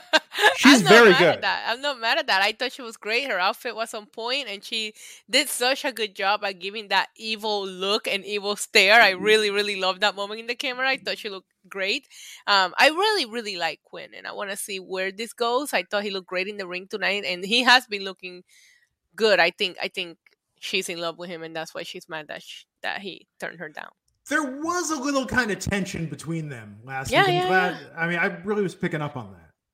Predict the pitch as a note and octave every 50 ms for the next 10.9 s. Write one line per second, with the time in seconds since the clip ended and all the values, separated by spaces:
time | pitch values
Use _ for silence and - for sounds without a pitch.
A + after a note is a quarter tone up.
0 | _ _ _ _ - G3+ C4 E4+ F#4 E4+ _ _ _ _ _ _ _ _ _ -
1 | F#3 A#2 - _ _ _ _ _ _ _ _ _ _ _ _ _ _ _ _ -
2 | F#3+ G3+ G#3 - - - G3+ G3 F3+ - - D3 D#3 D#3+ E3 E3 D#3+ C3 C3+ B2+
3 | A#2+ - C3 B2+ B2+ B2 D3 D3+ D3 C#3 B2 - C3+ - - A#2 - - F#3 -
4 | - F3 - - - - - - - - - - G3 - - - - - - -
5 | - - _ - - - - - - G#3 - - - - - - - - E3 G3
6 | G#3+ G#3+ G#3 G3+ F3 F#3 A3 B3 D#4 E4+ D#4+ C#4+ D#4+ - C4+ D4 - - - -
7 | E4 D4+ C#4+ C4+ C4+ B3+ B3 F#3+ G3+ A3 A3 A3 G#3+ G3+ G3+ - F3+ E3+ F3 F3
8 | E3+ - - F3 E3+ E3 E3 E3+ F3+ F3+ E3+ E3 F3 F3 - - A3 G#3+ G#3 F#3
9 | F#3 F3+ - - G3+ F#3+ F#3+ F#3+ F#3+ F#3 F#3 F#3+ F3+ F3 D#3+ F3 F3 E3 - -
10 | - F3+ F3 F3+ F3 E3+ E3 D#3 - E3 D#3 - - F#3+ F#3 F3 E3+